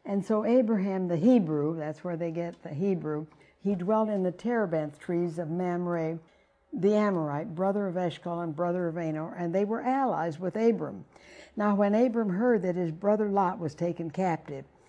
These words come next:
he armed his three hundred and eighteen trained servants who were born in his own house and went in pursuit as far as Dan. Now they probably went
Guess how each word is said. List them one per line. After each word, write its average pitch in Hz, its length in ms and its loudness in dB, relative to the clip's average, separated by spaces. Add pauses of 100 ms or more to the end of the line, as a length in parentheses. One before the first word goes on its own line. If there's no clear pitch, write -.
(140)
he 220 140 2
armed 240 300 6
his 190 200 2
three 262 300 2
hundred 240 400 2
and 190 160 0
eighteen 226 680 2
trained 233 480 -2
servants 170 680 -2 (420)
who 220 100 2
were 196 160 2
born 214 340 4
in 247 160 4
his 196 160 0
own 208 240 0
house 160 540 -4 (500)
and 196 200 2
went 240 180 6
in 240 160 4
pursuit 214 640 0 (500)
as 175 160 -4
far 202 240 -2
as 170 140 -2
Dan. 165 480 -4 (340)
Now 190 160 -2
they 190 160 0
probably 226 400 -2
went 202 320 -4